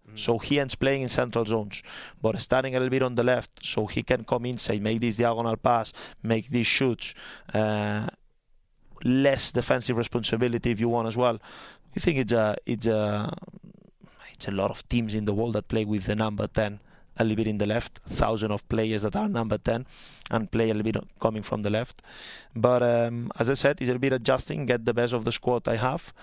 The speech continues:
Speaker 1: Mm.
Speaker 2: and trying to find the right connections, because perhaps August fits so well with,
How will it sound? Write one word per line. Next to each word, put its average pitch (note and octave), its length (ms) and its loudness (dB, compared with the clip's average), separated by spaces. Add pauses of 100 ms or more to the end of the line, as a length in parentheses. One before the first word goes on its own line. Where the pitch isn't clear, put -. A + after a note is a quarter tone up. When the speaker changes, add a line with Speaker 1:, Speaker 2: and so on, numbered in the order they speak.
(340)
Speaker 1:
Mm. A#2 140 2
Speaker 2:
and A2 160 -6
trying A#2 300 2
to A#2+ 80 -6
find B2+ 520 0 (320)
the A#2 100 0
right B2 280 2
connections, C#3+ 600 0 (320)
because A2+ 240 0
perhaps A2+ 400 0
August B2 360 0
fits B2+ 260 0
so B2 140 2
well B2 320 2
with, G#2+ 460 -4